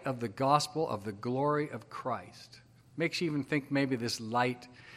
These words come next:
that he saw on the Damascus Road, but I think it's more than that, this light of the gospel. So when we speak about gospel,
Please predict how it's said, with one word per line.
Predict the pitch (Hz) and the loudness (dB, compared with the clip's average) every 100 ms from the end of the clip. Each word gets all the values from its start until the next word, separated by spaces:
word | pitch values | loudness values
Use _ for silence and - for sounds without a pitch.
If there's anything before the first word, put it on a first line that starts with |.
| - | -8
that | 131 | -2
he | 123 | 0
saw | 120 147 131 | 2 6 6
on | 113 | 4
the | |
Damascus | 104 120 123 127 127 127 117 - | 0 -2 0 2 2 2 -2 -4
Road, | 123 110 98 | -2 -2 -2
but | 110 | -4
I | |
think | 165 165 | -4 -4
it's | - | 0
more | 135 135 131 135 131 | 2 4 4 4 4
than | 117 107 | 2 -2
that, | 98 87 - - - - - | -4 -8 -12 -20 -20 -14 -4
this | 120 135 | -2 4
light | 131 131 | 6 6
of | |
the | 117 | 2
gospel. | 127 120 - 113 | 6 6 6 0
So | - 156 | 4 6
when | 147 | 8
we | 147 | 6
speak | 131 277 294 | 6 4 4
about | 240 175 135 | 8 8 10
gospel, | 165 180 180 - 123 117 | 12 12 8 2 0 0